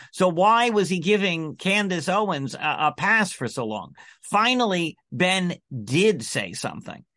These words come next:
And even Candace O-, I, th-, there was a point where she kinda stepped over the line, and I said,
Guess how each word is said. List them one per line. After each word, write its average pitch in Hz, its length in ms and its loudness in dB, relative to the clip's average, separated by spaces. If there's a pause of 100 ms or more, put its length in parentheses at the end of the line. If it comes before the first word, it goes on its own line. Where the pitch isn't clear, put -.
(400)
And 170 420 2
even 208 640 0
Candace 202 480 0
O-, 214 160 4
I, 170 300 -2
th-, 170 180 -4
there 190 80 0
was 180 100 -2
a 175 60 -4
point 190 240 -2
where 151 160 0
she - 160 -8
kinda 160 240 -2
stepped 175 380 -2
over 151 180 0
the 131 80 -2
line, 156 380 0
and 131 120 -4
I 123 100 0
said, 131 320 -2